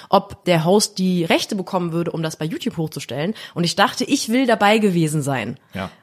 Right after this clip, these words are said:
Speaker 1: Und ich habe leicht verschla-, leicht verschlafen, sogar parallel, äh, eine Tonaufnahme gemacht, weil ich dachte, vielleicht ist es ja wirklich sowas, was man im, im Giftschrank haben
Speaker 2: Ja.
Speaker 1: muss. Wir reden von Richtig und Wichtig von Tilo Jung, dem Versuch einer politischen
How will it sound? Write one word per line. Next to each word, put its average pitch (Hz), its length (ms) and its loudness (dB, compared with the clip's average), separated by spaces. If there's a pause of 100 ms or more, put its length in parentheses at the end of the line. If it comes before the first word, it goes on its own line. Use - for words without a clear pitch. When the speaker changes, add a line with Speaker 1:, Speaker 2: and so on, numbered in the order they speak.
(240)
Speaker 1:
Und 185 60 4
ich 185 140 0
habe 240 180 4
leicht 208 320 2
verschla-, 175 400 -6
leicht 156 260 0
verschlafen, 196 600 0 (160)
sogar 190 260 4
parallel, 208 640 2
äh, 190 240 2
eine 185 160 -4
Tonaufnahme 160 680 0
gemacht, - 340 -6
weil 175 100 -2
ich 175 120 -6
dachte, 196 240 -2
vielleicht 190 420 -2
ist 214 100 -4
es 220 120 -6
ja 185 120 -2
wirklich 226 340 -4 (680)
sowas, 202 400 4
was 190 200 0
man 185 180 4
im, 180 260 2
im 175 220 0
Giftschrank 170 500 0
haben 123 240 -6
Speaker 2:
Ja. 113 120 0
Speaker 1:
muss. - 180 -2 (180)
Wir 170 140 2
reden 277 240 4
von 220 300 4 (440)
Richtig 285 420 0
und 190 140 -4
Wichtig 214 560 -2
von 190 400 0
Tilo 185 220 0
Jung, 139 280 -2
dem 160 140 0
Versuch 175 300 2
einer 185 260 2
politischen 208 840 0